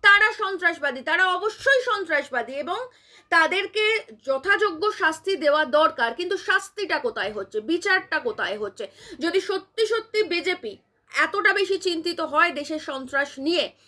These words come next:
তাহলে তো সেটার প্রপার বিচার হওয়া দরকার। পুলওয়ামা কাণ্ড ছ বছর হয়ে গেছে, এখনো পর্যন্ত তার বিচার হয়নি। বরং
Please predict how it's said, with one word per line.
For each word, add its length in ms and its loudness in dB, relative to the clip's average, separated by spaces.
তাহলে 240 2
তো 100 -2
সেটার 260 -2
প্রপার 360 0
বিচার 420 0
হওয়া 220 0
দরকার। 280 -4
পুলওয়ামা 580 0
কাণ্ড 300 -8
ছ 100 -10
বছর 400 -2
হয়ে 140 -2
গেছে, 180 -8
এখনো 280 -6
পর্যন্ত 360 -4
তার 160 0
বিচার 360 2
হয়নি। 280 -6
বরং 500 0